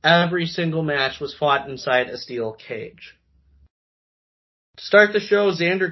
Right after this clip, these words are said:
Cully defeated Juwan Thomas. Uh, Midwest champion Logan Meyer successfully defended his title against Mike King. For the tag team titles, Mount Olympus defeated Whiskey and Warrants,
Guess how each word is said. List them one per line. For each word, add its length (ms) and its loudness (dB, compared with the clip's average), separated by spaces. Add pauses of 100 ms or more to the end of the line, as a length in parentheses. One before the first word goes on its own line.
Cully 400 -2
defeated 800 -4 (260)
Juwan 560 -2
Thomas. 520 -4 (1700)
Uh, 180 2
Midwest 500 2
champion 440 -2
Logan 440 -2
Meyer 320 2
successfully 720 -4
defended 420 -4
his 240 -4
title 380 2
against 440 -2
Mike 560 -4 (260)
King. 340 -8 (1120)
For 80 -4
the 80 -6
tag 320 2
team 280 -2
titles, 680 -4 (880)
Mount 280 2
Olympus 840 0
defeated 600 0
Whiskey 400 0
and 220 2
Warrants, 600 -2